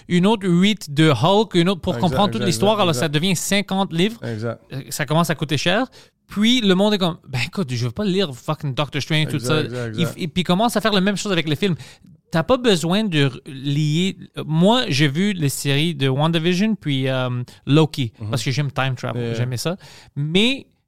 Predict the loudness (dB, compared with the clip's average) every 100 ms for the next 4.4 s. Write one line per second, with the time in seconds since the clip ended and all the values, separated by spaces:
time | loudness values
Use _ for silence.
0 | -6 0 2 4 4 2 2 0 0 -2
1 | -2 -6 _ _ -4 -2 0 0 2 0
2 | 2 2 2 2 0 0 -4 -4 -2 0
3 | 0 -2 -2 -4 -4 0 0 0 -4 -2
4 | -2 -2 -4